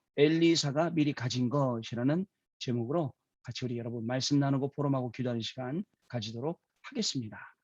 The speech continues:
여러분, 한 주가 금방 지나가죠? 벌써 주일 시작되고 월, 화, 수, 목, 금까지 왔습니다. 한 주간을 잘 마무리해야 될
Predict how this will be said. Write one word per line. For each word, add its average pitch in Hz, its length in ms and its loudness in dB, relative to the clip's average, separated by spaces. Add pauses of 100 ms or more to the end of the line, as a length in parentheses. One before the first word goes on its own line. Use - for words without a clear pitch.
(520)
여러분, 147 340 4 (180)
한 233 220 4
주가 202 260 0
금방 143 300 4
지나가죠? 139 600 -2 (220)
벌써 135 400 -4 (340)
주일 151 340 6
시작되고 151 760 -4 (300)
월, 147 260 6
화, 147 180 2
수, 143 180 0
목, 143 200 2
금까지 135 480 2
왔습니다. 110 560 -6 (500)
한 190 140 2
주간을 170 240 4
잘 147 300 2
마무리해야 139 640 2
될 120 200 -4